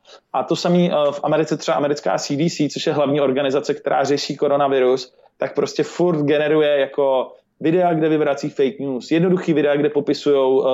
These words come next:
eh, tu vědu zatím a tak dále. A tady je prostě to, že ministr vyleze jenom do televize, kurňa, jsme v jednadvacátém století, takže za mě tohle je komunikační fail a potkává se tady ten starý svět, prostě ty devadesátky, kde prostě tady ty,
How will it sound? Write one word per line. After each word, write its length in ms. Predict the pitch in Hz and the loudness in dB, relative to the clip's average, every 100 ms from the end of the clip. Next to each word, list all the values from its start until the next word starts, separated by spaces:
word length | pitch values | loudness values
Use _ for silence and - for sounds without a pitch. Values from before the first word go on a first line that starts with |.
| 123 | 0
eh, 20 | |
tu 140 | 135 | 0
vědu 260 | 139 156 165 | 0 2 2
zatím 360 | 143 - 139 - | 0 0 -2 -2
a 60 | |
tak 160 | - 143 | -2 0
dále. 260 | 143 139 - | 0 0 -2
A 60 | |
tady 180 | - 151 | -2 0
je 60 | 147 | 0
prostě 540 | 151 - 156 147 143 - _ | -2 -2 -2 -2 -2 -8 _
to, 120 | - | -4
že 120 | 143 143 | -2 0
ministr 340 | 139 131 143 | -2 0 0
vyleze 240 | 135 127 131 | 2 2 0
jenom 120 | 131 | 0
do 80 | 127 | 0
televize, 460 | 175 190 165 147 | 0 0 2 0
kurňa, 280 | - 180 196 | -2 -2 -2
jsme 140 | - | 0
v 40 | 139 | 0
jednadvacátém 560 | 139 139 135 143 147 | 0 0 -2 -2 -2
století, 380 | 139 165 185 185 | -2 -2 -2 -4
takže 260 | - 123 - - - _ | -2 -2 -4 -8 -20 _
za 120 | 139 | 0
mě 140 | 170 190 | 0 0
tohle 200 | 175 180 | 0 0
je 40 | |
komunikační 640 | 180 160 160 175 170 190 | 0 0 0 -2 -2 -2
fail 460 | 180 156 131 135 170 - - _ | 0 0 0 0 -2 -8 -20 _
a 220 | 139 135 131 | -4 -2 0
potkává 440 | 147 151 160 160 | -2 -2 0 0
se 120 | - | -2
tady 140 | 156 151 | -2 0
ten 140 | 175 | -2
starý 360 | 175 170 185 190 | 0 0 0 0
svět, 400 | - 131 143 - | -2 -2 -2 -4
prostě 300 | 139 - 160 | -8 -4 -4
ty 100 | 175 | 0
devadesátky, 760 | 175 185 175 - 147 139 - | 0 0 0 -2 -2 -2 -8
kde 160 | 135 143 | -6 -6
prostě 360 | 143 139 - 151 | -6 -10 -8 -4
tady 220 | 147 147 | -2 -2
ty, 240 | 160 156 | -2 -4